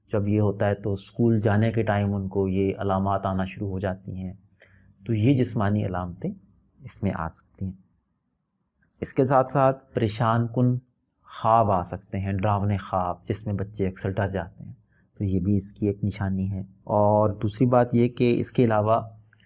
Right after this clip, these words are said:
अक्सर बच्चे जो कि बेड वेटिंग यानी बिस्तर गीला करना जो है वो छोड़ चुके थे, अपनी,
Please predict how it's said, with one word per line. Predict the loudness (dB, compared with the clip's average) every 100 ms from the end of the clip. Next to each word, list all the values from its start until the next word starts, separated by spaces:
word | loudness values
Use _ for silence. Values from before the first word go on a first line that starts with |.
| _ _ -14
अक्सर | -8 -2 0
बच्चे | 0 0 0 0 -2 -16 _ _ _ -6
जो | -4
कि | -4 0 2 2 0 -2 -14 _ -6
बेड | 0 0 2
वेटिंग | 0 0 0 0
यानी | 0 0 0 -4 -6
बिस्तर | -6 -4 0 0
गीला | 2 4 2
करना | 0 -2 -2 -4 -6 _ _ _ _ -6
जो | -2
है | 0 -2
वो | 0 0 -2 -4 -10 -20 _ _ _
छोड़ | -2 0 0
चुके | -2 -6 -4
थे, | -6 -10 -14 _
अपनी, | -8 -2 0 0 -2